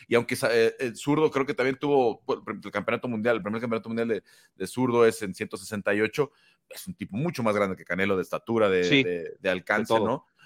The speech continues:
Speaker 1: Entonces creo
Speaker 2: Sí.
Speaker 1: que Bivol, eh, mantener a, a la distancia a, a Ramírez le va a costar mucho más trabajo. Y, y Gilberto tiene poder, ¿no? Esta, esta gran,
Speaker 2: Sí.
Speaker 1: gran prueba de su carrera, ¿no? Gran prueba de su carrera, finalmente un gran nombre, finalmente una pelea
Speaker 2: Sí.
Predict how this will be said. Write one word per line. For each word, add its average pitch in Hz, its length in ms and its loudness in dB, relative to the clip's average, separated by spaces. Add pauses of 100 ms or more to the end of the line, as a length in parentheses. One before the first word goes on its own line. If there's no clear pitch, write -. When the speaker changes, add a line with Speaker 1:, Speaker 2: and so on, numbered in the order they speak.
Speaker 1:
Entonces - 220 -10
creo 117 200 8
Speaker 2:
Sí. 196 120 6
Speaker 1:
que 165 80 4
Bivol, 123 840 2
eh, 85 100 -8 (120)
mantener 104 500 0
a, 135 300 6
a - 20 0
la 104 120 0
distancia 120 680 4
a, 95 720 0
a - 20 0
Ramírez 98 340 -2
le 120 60 2
va 120 40 2
a - 40 -2
costar 123 200 -6
mucho 127 220 -10
más 127 140 -6
trabajo. 131 460 -2 (360)
Y, 104 240 -4
y 110 60 -6
Gilberto 120 400 -4
tiene 196 180 -8
poder, 226 400 0
¿no? 156 200 -6
Esta, - 180 -4
esta 147 240 0
gran, 143 240 6
Speaker 2:
Sí. 123 180 0
Speaker 1:
gran 131 380 2
prueba 170 340 8
de 131 80 4
su - 140 -16
carrera, 127 580 2
¿no? 147 240 -10
Gran 123 280 0
prueba 131 180 4
de 131 80 4
su 120 100 -16
carrera, 117 560 2
finalmente 113 440 -4
un 110 180 -4
gran 113 260 2
nombre, 135 360 0
finalmente 104 360 -6
una 110 120 -6
pelea 104 340 0 (160)
Speaker 2:
Sí. 110 320 -4